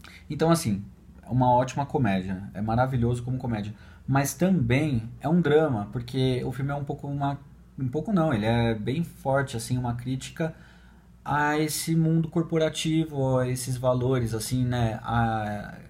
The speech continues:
o que é vendido de que a gente tem que ser bem-sucedido, tem que ter uma carreira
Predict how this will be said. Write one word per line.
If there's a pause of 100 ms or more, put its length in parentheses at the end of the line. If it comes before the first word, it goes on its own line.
o
que
é
vendido (380)
de
que (420)
a
gente
tem
que
ser
bem-sucedido,
tem
que
ter
uma
carreira